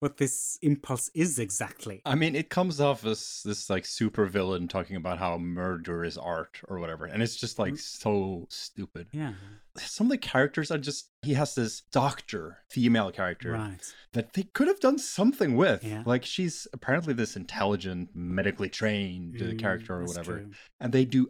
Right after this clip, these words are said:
Speaker 2: absolutely nothing with it. She's
Speaker 1: Yeah,
Speaker 2: just,
Speaker 1: yeah.
Speaker 2: like, this sexy woman in a white outfit.
Speaker 1: Similarly, his wife and his, like, former porn colleague,
Speaker 2: Yeah.
Speaker 1: they're just cardboard cutouts, really.
Speaker 2: They're just sexy women,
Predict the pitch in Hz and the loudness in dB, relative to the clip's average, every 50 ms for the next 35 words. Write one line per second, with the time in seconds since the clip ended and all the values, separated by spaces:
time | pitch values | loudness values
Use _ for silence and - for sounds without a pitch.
0 | - - - 160 175 - - - - - 123 117 110 104 107 101 92 95 98 - | 0 -2 -2 -2 -2 -2 -4 -4 0 2 2 4 2 2 0 0 0 0 0 0
1 | 101 90 87 85 85 85 85 - - 131 123 117 113 - - 104 - - - - | -2 -4 -4 -4 -4 -6 -6 -8 -4 -4 -2 -2 -2 -4 -4 -6 -8 -12 -6 -4
2 | 120 107 - - 113 - - - - - - 147 - - - - 101 87 87 95 | -2 -2 -2 -2 -4 -6 -6 -8 -8 -6 -8 -8 -8 -8 -6 -4 -4 -2 0 2
3 | 104 101 92 82 76 78 85 - - 98 98 95 95 104 110 107 104 - 98 98 | 2 2 2 0 -4 -8 -12 -10 -6 -4 -4 -2 -2 0 -2 -2 -2 -4 -4 -4
4 | 95 92 - - - 87 - - _ - 175 - - 196 196 180 160 147 139 127 | -4 -6 -8 -10 -10 -10 -10 -12 _ -6 -4 -2 0 0 2 2 2 2 2 2
5 | 123 120 113 120 117 123 120 120 117 117 113 - - - - 127 113 110 104 110 | 0 -2 -4 -2 0 2 2 2 2 0 -2 -6 -12 -16 -8 -4 -2 -2 0 0
6 | 107 101 117 113 110 107 - - - 120 113 110 110 107 107 104 - - 117 110 | -2 -2 -4 -6 -6 -8 -10 -6 -4 -4 -2 -2 -2 -4 -4 -8 -8 -8 -6 -6
7 | 113 110 110 107 - - 110 107 104 101 104 101 - 123 120 107 92 - - 127 | -4 -6 -6 -8 -10 -10 -8 -8 -6 -8 -8 -6 -2 -2 -2 -2 -2 -4 -6 -4
8 | 123 156 151 147 - _ - - 139 135 123 131 123 123 - - - 139 123 117 | -2 -2 -2 -2 -4 _ -6 -4 -4 -2 -2 -2 -4 -6 -8 -8 -6 -4 -4 -4
9 | 107 107 - - - - 113 107 101 101 101 101 98 - _ _ 127 131 131 190 | -4 -6 -8 -10 -8 -6 -6 -6 -6 -6 -6 -8 -10 -12 _ _ -6 -4 -2 -2
10 | 185 - - - 143 - - 123 95 98 117 120 95 78 | -4 -2 -2 -2 -2 -2 -2 -2 0 2 2 2 0 -2